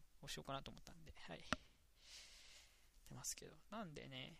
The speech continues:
これからもね、ずっと一人で、<laughs> もしこの放送が聞きたいっ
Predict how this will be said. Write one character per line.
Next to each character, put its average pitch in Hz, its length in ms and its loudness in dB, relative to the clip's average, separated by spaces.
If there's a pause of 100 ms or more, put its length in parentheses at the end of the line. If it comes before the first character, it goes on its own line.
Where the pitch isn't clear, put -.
(160)
こ - 120 -4
れ 170 100 0
か - 140 2
ら 233 80 2
も 156 100 -2
ね、 131 140 -2
ず 135 120 6
っ - 40 2
と - 120 -4
一 190 240 2
人 175 140 0
で、 - 140 -4 (160)
<laughs> - 840 4
も 240 140 12
し - 260 12 (120)
こ 127 140 8
の 139 100 8
放 143 180 10
送 - 380 8 (500)
が - 160 0 (500)
聞 - 180 10
き - 20 10
た 269 160 12
い 208 40 12
っ 185 40 4